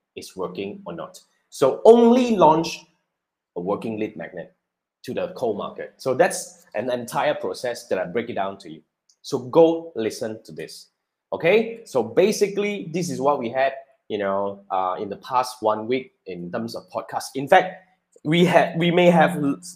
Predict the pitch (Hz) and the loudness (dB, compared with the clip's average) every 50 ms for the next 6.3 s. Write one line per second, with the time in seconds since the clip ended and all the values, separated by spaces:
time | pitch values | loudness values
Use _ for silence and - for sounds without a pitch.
0 | 143 135 135 143 147 151 151 151 143 143 - - 180 139 139 - 131 131 - 151 | -8 -2 0 2 2 4 4 2 0 0 0 -2 0 0 0 -2 -2 -2 -2 -2
1 | - - - - - - - 120 120 117 _ _ _ _ _ _ - 117 117 - | -4 -4 -12 -16 -16 -14 -12 -12 -12 -12 _ _ _ _ _ _ -10 -8 -4 -2
2 | - 160 - - - - - 147 131 131 131 147 147 151 147 120 107 104 107 131 | -2 -2 -2 -4 -6 -4 0 0 0 2 0 -2 -2 -4 -4 -4 -4 -2 -2 -4
3 | 143 123 107 87 - - - 120 - - - - - 113 - - - 117 113 117 | -4 -6 -8 -10 -12 -12 -10 -12 -12 -12 -12 -6 -2 -2 -2 -2 -4 -8 -6 -4
4 | 113 113 135 143 - 120 131 135 - 123 127 127 - 120 101 104 107 107 139 127 | -2 0 0 0 0 0 -2 -2 -2 -2 -2 -2 -4 -6 -4 -4 -4 -2 -4 -6
5 | 160 - _ _ _ _ _ _ - 190 185 - - - - 262 269 262 104 95 | -8 -10 _ _ _ _ _ _ -16 -14 -14 -14 -16 -18 -12 -6 -4 -4 -4 -4
6 | - 117 117 113 - | -6 -6 -8 -8 -6